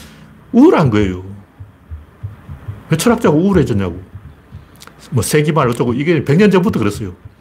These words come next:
일 차 세계대전 전부터 철학자들은 우울한 표정을 짓고 있어야 돼요. 그때는 매독이 유행해가지고 다 매독 걸려서 그랬다 그러지만, 음, 철학자가 왜 우울한 표정을 짓고 있을까? 알고 보니 매독에 걸려서 그렇더라고.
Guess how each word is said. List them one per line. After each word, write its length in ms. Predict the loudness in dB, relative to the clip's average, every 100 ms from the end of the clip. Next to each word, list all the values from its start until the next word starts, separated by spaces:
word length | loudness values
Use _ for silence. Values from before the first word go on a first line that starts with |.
| _ -20 _ -20 -20 -20 -20 -20 -20 -20 -20 -20 -20 -20 -20 -4
일 120 | 0 2
차 140 | 0
세계대전 500 | 2 2 2 2 2
전부터 340 | 0 0 0 0
철학자들은 680 | 0 2 2 2 2 -2 -4
우울한 300 | 0 0 0
표정을 240 | -2 -2
짓고 160 | -4 -10
있어야 140 | -10
돼요. 120 | -14 -18 -18 -16 -16 -20 -20 -20 -8 -2
그때는 280 | 0 2 2
매독이 300 | 2 2 2
유행해가지고 520 | 0 0 -2 -2 -6
다 100 | -2
매독 240 | 0 0
걸려서 260 | 0 -2 -4
그랬다 200 | -6 -6
그러지만, 420 | -6 -4 -4 -6 -10 -18 -20 -20 -20 -20 -20 -20 -14 -12 -10
음, 140 | -14 -14 -16
철학자가 460 | -4 -2 0 0 2
왜 220 | 4 2
우울한 360 | 2 0 0 0
표정을 280 | 0 0 -2
짓고 280 | -6 -8
있을까? 380 | -10 -10 -16 -10
알고 240 | -4 -2 0
보니 160 | 0
매독에 400 | 2 2 2 0
걸려서 280 | 0 -2 -6
그렇더라고. 340 | -8 -12 -14